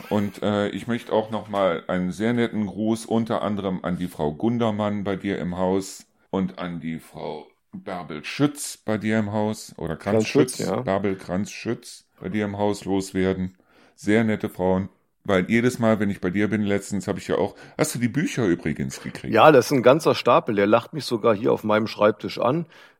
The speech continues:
Speaker 2: Sechs Stück, ich weiß gar nicht, wann ich die lesen soll. Also ich hab, äh, tatsächlich
Speaker 1: Die sind eigentlich zum Teil auch für deine Frau.
Speaker 2: Das ist gut, damit die, wenn ich abends unterwegs bin, damit die auch ein bisschen Beschäftigung hat. Das ist gut.
Speaker 1: Ja, ganz genau.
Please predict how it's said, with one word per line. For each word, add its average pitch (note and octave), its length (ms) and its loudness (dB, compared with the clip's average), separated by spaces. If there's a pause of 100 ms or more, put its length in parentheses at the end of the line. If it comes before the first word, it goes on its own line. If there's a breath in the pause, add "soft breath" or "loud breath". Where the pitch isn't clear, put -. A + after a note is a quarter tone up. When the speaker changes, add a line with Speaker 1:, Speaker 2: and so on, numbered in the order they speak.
(200 soft breath)
Speaker 2:
Sechs B2+ 380 0
Stück, - 300 2
ich B3+ 120 -8
weiß A2+ 220 4
gar A#2 100 6
nicht, G#2+ 160 2
wann G#2+ 140 4
ich G2+ 120 0
die G#2 100 -4
lesen B2+ 340 2
soll. F2+ 260 -4
Also A2 240 0
ich G#2+ 120 -4
hab, - 220 -2
äh, A2+ 180 0
tatsächlich B2+ 540 -4
Speaker 1:
Die G#2+ 360 -2
sind B2+ 260 2
eigentlich A2 380 2
zum G#2 160 -4
Teil G2 220 0
auch F#2 140 -2
für F#2 120 -6
deine E2 220 -2
Frau. C#2+ 520 -10
Speaker 2:
Das E3+ 200 10
ist D#3+ 120 -2
gut, G#2+ 320 0 (140)
damit C3+ 320 8
die, D3 300 10
wenn C3+ 200 6
ich - 160 0
abends C3 300 6
unterwegs B2+ 460 2
bin, C3+ 300 0
damit B2 260 0
die C3+ 100 2
auch A#2+ 220 4
ein B2 80 -2
bisschen A#2 240 -4
Beschäftigung G#2+ 580 -6
hat. F2 160 -8
Das A#2 180 -4
ist - 140 -18
gut. A#2 320 -4 (160)
Speaker 1:
Ja, G#2+ 220 4
ganz G#2 280 -2
genau. D#2+ 360 -6